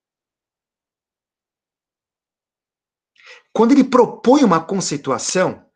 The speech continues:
que nem é atos de condensação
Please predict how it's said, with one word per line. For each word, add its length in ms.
que 100
nem 180
é 200
atos 520
de 120
condensação 1080